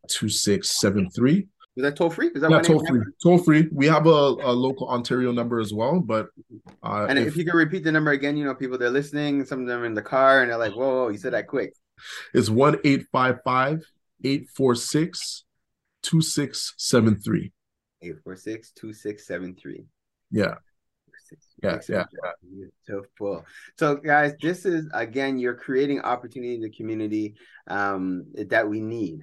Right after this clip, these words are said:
Speaker 2: especially in the times that we're in right now. It's, uh, we're, we're, we're in some transition, transitional times. We're in some, uh, dis-, un-, uncomfortable times for some people. Um,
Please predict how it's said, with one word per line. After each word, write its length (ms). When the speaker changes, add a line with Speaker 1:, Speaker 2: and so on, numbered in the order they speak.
Speaker 2:
especially 640
in 80
the 80
times 360
that 120
we're 160
in 240
right 320
now. 460
It's, 200
uh, 280
we're, 340
we're, 380
we're 120
in 100
some 140
transition, 760
transitional 600
times. 460
We're 120
in 60
some, 240
uh, 120
dis-, 240
un-, 220
uncomfortable 560
times 360
for 100
some 200
people. 440
Um, 640